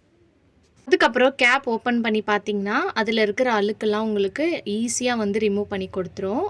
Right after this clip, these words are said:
அதுக்கப்புறம் நீங்க அதை வந்து ஒரு பிளெயின் வாட்டர்ல வாஷ் பண்ணிட்டு நீங்க வந்து யூஸ் பண்ணிக்கலாம். So, கண்டிப்பா இந்த டிப்பை ட்ரை பண்ணி பாருங்க.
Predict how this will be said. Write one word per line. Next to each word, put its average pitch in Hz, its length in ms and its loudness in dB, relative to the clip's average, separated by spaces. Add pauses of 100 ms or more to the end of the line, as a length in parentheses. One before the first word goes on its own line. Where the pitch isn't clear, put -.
(120)
அதுக்கப்புறம் 247 560 0
நீங்க 240 160 0
அதை 196 140 0
வந்து 196 240 -2
ஒரு 294 180 2
பிளெயின் 220 360 0
வாட்டர்ல 202 460 0
வாஷ் 190 300 -2
பண்ணிட்டு 190 440 -6
நீங்க 262 240 0
வந்து 190 240 -4
யூஸ் 190 300 0
பண்ணிக்கலாம். 185 580 -4 (540)
So, - 160 -2
கண்டிப்பா 254 380 2
இந்த 226 160 2
டிப்பை 214 260 0
ட்ரை 196 220 0
பண்ணி 190 240 -4
பாருங்க. 185 360 -2